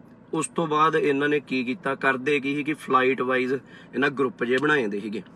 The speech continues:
ਕਿ ਜਿਸ ਤਰ੍ਹਾਂ ਆਪਾਂ ਦੀ ਪਰਥ ਫਲਾਈਟ ਆ, ਉਹਦਾ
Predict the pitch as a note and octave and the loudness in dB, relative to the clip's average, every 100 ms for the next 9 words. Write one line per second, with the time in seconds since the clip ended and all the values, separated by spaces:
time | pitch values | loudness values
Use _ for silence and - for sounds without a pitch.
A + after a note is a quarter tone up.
0 | - - - A#2+ B2 - C3 C3 B2 - | -20 -12 -6 -4 -4 -2 0 0 -2 -4
1 | C3+ C3+ B2+ - B2 - C#3+ C3+ B2 A2+ | -2 0 -2 0 0 -2 -2 0 2 0
2 | A#2 A#2+ A2+ A#2 A#2 C3 | -2 -2 -2 -4 -2 -2